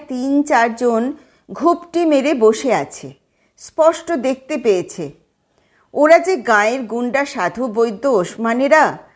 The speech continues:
তাতে সন্দেহ নেই। বৈদ্যের ফেটি বাঁধা বাবরি চুলওয়ালা মাথাটায়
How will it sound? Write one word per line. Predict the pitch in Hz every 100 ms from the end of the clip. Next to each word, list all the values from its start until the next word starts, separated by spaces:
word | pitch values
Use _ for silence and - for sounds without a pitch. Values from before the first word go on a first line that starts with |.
| _ _
তাতে | 139 156 -
সন্দেহ | 294 262 208 220 285 247
নেই। | 185 151 135 - _ _ _ _ _ -
বৈদ্যের | 151 208 226 190 269
ফেটি | 262 240 214 240
বাঁধা | 262 262 285 269
বাবরি | 185 165 - 202 262
চুলওয়ালা | - 254 254 269 277 285
মাথাটায় | 247 180 - 254 254 269 226 165